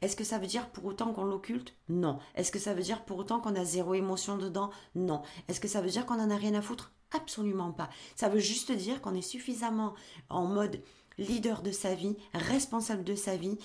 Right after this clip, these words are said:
euh, pour continuer à avancer, même quand il y a des, des, des, des trous, des tsunamis émotionnels, des complications, des challenges, des défis de la vie.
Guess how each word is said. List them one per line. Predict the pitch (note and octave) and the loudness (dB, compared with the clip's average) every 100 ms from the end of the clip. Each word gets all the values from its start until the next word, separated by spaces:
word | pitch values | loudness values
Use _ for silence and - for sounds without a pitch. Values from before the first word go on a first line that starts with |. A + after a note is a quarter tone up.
| - - - | -12 -12 -2
euh, | F#3 E3+ - - _ _ _ _ _ - - | 0 0 -4 -12 _ _ _ _ _ -20 -10
pour | F3 - | -8 0
continuer | F#3+ G3+ - B3 B3+ A3 G#3 - - | 4 4 6 6 6 4 0 -8 2
à | F#3 G3 | 6 6
avancer, | F#3+ F3+ F#3+ G#3 G3+ - - _ | 4 2 2 0 -2 -6 -20 _
même | G3 G#3 G3+ A3 B3 - _ - | 4 6 6 4 0 -12 _ -2
quand | A3+ G#3+ F#3+ | 0 0 -2
il | D#3+ | -4
y | E3+ | -4
a | E3+ G#3+ _ _ | -4 -8 _ _
des, | C#3+ D#3+ D3+ - | 0 2 2 0
des, | C3 D#3 C#3+ - - - _ | -2 -2 -2 -4 -8 -16 _
des, | - D#3 C#3+ | -2 0 2
des | D#3 D3+ | 2 2
trous, | - C3+ F#3+ G3 C4 - | 0 0 2 2 0 0
des | D#3 | 0
tsunamis | - - B3+ A3+ G#3+ G3+ | 2 4 6 6 6 4
émotionnels, | F#3 F3 - E3 D#3+ E3 - - - | 2 0 -2 -2 -2 -2 -6 -12 -2
des | E3+ - | 0 4
complications, | B3 B3 A#3+ F#3+ - F#3+ | 4 4 2 -2 0 -2
des | F3+ | 0
challenges, | - G3 F3+ G3+ D#3 | 2 2 2 0 0
des | D#3+ | 2
défis | D#3 G#3 G#3 | 2 2 0
de | E3 D#3 | -4 -4
la | D3 | -6
vie. | B2 - | -8 -12